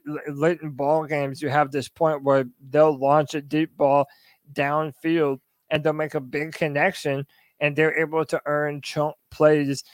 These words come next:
against our defense late in football games. And, you know, a, a lot of it is just tackling. There's such terrible tackling. Uh, people with dirty eyes in the backfield, not being mindful of where receivers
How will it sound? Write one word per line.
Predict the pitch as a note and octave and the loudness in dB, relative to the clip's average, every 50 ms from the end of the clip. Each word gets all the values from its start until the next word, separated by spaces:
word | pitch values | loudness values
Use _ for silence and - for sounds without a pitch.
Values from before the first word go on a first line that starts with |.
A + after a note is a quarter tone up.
| _ _ - | _ _ -12
against | - C#3 C3 D3 D3 D3 D3 - - | -12 -10 -8 -8 -10 -8 -8 -2 0
our | C#3+ C#3 C#3+ C#3+ | 2 2 2 0
defense | D3+ C#3+ D3+ D#3+ F3 - - C3+ B2+ C3 C3+ - _ _ _ _ | 0 -2 -6 -6 -6 -4 -6 -6 -6 -6 -8 -12 _ _ _ _
late | - C3+ C#3 C#3 C#3+ C3+ | -4 0 2 2 2 0
in | B2+ C3+ B2+ | -2 -8 -10
football | - - G#3 A3+ G#3+ - - C#3+ C3 C3+ C3+ | -4 0 0 0 0 0 -2 -2 -2 -2 -4
games. | B2+ C#3 C3+ C3+ C3 C3 C3 B2 - | -4 -4 -4 -4 -4 -6 -8 -8 -6
And, | - D#3 D3+ C#3+ C#3+ C#3 - _ _ _ _ _ _ | -2 0 2 2 2 0 -6 _ _ _ _ _ _
you | - E3 F3+ | 0 4 6
know, | F3+ F3 F3 E3 - _ _ - | 8 8 6 6 2 _ _ 4
a, | - E3+ F3 E3+ D#3+ | 8 8 8 10 8
a | D#3+ | 6
lot | D3 D3+ E3 G3 A#3 A#3+ | 8 8 8 10 10 8
of | A#3 G3+ F#3+ | 6 4 4
it | F#3 E3+ | 0 2
is | D#3+ D3+ C3 C3+ | 0 -2 -2 -2
just | C3+ A#2+ - - | -6 -10 -10 -10
tackling. | - - - C3 C3+ C3+ B2+ - - A#2+ - - - - _ - _ _ _ _ _ - | -6 2 4 4 4 4 2 -2 -10 -14 -12 -14 -16 -18 _ -20 _ _ _ _ _ 0
There's | D#3+ D3+ C3+ - | 0 0 0 2
such | - D#3+ D3+ C3 - - - | 2 2 2 0 -2 -14 -8
terrible | - - E3+ F3 F3+ E3+ E3+ E3+ F3 | 0 2 4 4 4 4 4 0 0
tackling. | - - E3 D#3 D3+ D3 - - D3+ C#3+ C#3+ D3 - _ _ _ _ _ _ - | 2 4 4 4 4 2 0 -4 -6 -4 -4 -6 -10 _ _ _ _ _ _ 0
Uh, | - D3+ C#3+ C#3 C3+ - | 2 4 4 4 2 2
people | - F#3 G3 E3 F#3+ F#3 | 2 2 2 2 2 2
with | F3+ E3 D3 C#3+ | 2 2 2 2
dirty | D3 D3+ E3 F3 E3 D#3 D#3+ | 2 2 4 4 2 2 2
eyes | D3+ D3+ D3+ D3+ D#3 D#3 C#3 | 4 6 6 6 6 4 0
in | D#3+ D#3 | -2 -4
the | D#3 D3 | -4 -2
backfield, | C#3 D3+ C#3+ D3 C#3 - - D3+ D3+ D3+ D3+ D3 | 0 0 0 -2 -2 -6 -6 -2 0 0 0 -2
not | D3 C#3+ C#3+ D3 D3+ D3 _ _ _ _ _ _ _ - | 0 2 4 4 4 2 _ _ _ _ _ _ _ -10
being | C#3+ C#3+ E3 D#3+ D#3+ D#3 D3 | -4 0 0 0 0 -2 -2
mindful | C#3+ D3 D3 D#3 D3+ D3 C3 - E3 D#3+ D3+ | 0 0 2 2 0 -2 -4 -2 -2 0 0
of | D3 C3+ B2+ | 0 -2 0
where | C3 C#3+ D3+ D3+ D3 | 2 2 2 2 2
receivers | D3 C#3 - - D#3+ D#3 D3+ C#3+ D3+ D#3 D3+ C#3+ | -2 -6 -6 -6 -6 -6 -4 -4 -4 -4 -4 -6